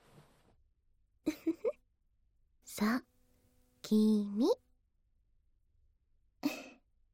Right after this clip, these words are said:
Speaker 2: ごめんね、急に話しかけて。
Speaker 1: 偉いね。勉強ちゃんとやって。自習してるの？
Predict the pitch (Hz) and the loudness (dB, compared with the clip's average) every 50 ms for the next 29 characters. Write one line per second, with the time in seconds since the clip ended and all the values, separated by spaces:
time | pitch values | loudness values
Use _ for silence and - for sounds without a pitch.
0 | _ _ _ _ _ _ _ _ _ _ - 233 220 214 214 220 240 254 254 262 | _ _ _ _ _ _ _ _ _ _ -8 -4 -2 0 2 2 2 4 2 2
1 | 302 339 - - _ _ _ _ _ _ _ _ _ _ _ - - 233 208 208 | 0 -2 -4 -10 _ _ _ _ _ _ _ _ _ _ _ 0 2 2 2 2
2 | 202 208 214 214 226 214 214 220 220 - - - 214 - 208 196 - - - _ | 0 0 -2 0 0 0 -2 -2 -4 -6 -8 -8 -8 -8 -10 -12 -12 -16 -20 _
3 | _ _ _ _ _ _ _ _ _ _ _ _ _ _ _ _ _ _ - 220 | _ _ _ _ _ _ _ _ _ _ _ _ _ _ _ _ _ _ -2 2
4 | 226 226 220 233 254 285 339 349 330 302 302 311 330 349 370 392 415 415 427 415 | 2 2 4 2 2 2 0 0 -2 -4 -4 -4 -4 -4 -4 -4 -4 -4 -4 -4
5 | 415 - - - - - - - _ _ _ - 208 185 185 185 190 - - 220 | -6 -8 -10 -12 -14 -16 -18 -20 _ _ _ -2 0 0 2 0 0 0 2 2
6 | 214 214 214 - - - 226 220 233 247 - - 269 269 277 285 302 294 _ _ | 2 2 0 -2 -4 -2 -2 -2 -2 -4 -2 0 2 4 4 2 0 -2 _ _
7 | _ _ - - - - - - _ _ _ _ _ _ - - - - - - | _ _ -6 -6 -6 -6 -10 -18 _ _ _ _ _ _ -12 -10 -8 -8 -8 -10
8 | - - - - - - - - - _ _ - 254 254 277 277 - - - 349 | -10 -12 -14 -14 -18 -20 -20 -20 -20 _ _ 2 4 4 4 4 2 2 4 6
9 | 370 370 370 - - - 359 359 381 359 294 240 220 233 269 330 | 6 6 4 2 0 2 2 4 4 4 2 0 0 0 0 0